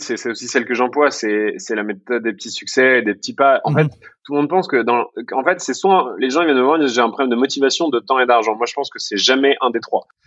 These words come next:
Speaker 1: Et surtout pas la motivation. La motivation, elle te sert à commencer à avoir envie de faire quelque chose, mais elle t'emmènera jamais là où tu veux aller. La motivation, elle est toujours propo-, proportionnelle à ce qu'on est capable de faire. Si t'es pas sportif et que t'as envie de faire, euh, un marathon, tu peux être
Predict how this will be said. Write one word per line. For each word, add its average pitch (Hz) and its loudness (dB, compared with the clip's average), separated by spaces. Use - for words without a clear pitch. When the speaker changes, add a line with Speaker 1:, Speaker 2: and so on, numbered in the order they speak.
Speaker 1:
Et 104 2
surtout 156 0
pas 156 4
la 147 6
motivation. 135 0
La 117 4
motivation, 135 2
elle 131 0
te 120 -4
sert 123 0
à 110 2
commencer 123 -2
à 147 6
avoir 104 2
envie 123 0
de - -20
faire 127 -8
quelque 113 -14
chose, 151 -4
mais 107 -2
elle 95 -4
t'emmènera 104 -2
jamais 127 2
là 120 2
où 113 0
tu - -16
veux 117 2
aller. 135 2
La 113 2
motivation, 127 2
elle 123 4
est 107 0
toujours 139 0
propo-, 123 -4
proportionnelle 135 2
à 123 4
ce - -2
qu'on 110 -2
est 98 -2
capable 113 -2
de 123 2
faire. 165 2
Si - -6
t'es 165 2
pas 135 -2
sportif - -2
et - 2
que - -12
t'as 120 2
envie 117 2
de - -18
faire, 135 2
euh, 101 2
un 104 -2
marathon, 107 2
tu - -14
peux 104 -4
être - -12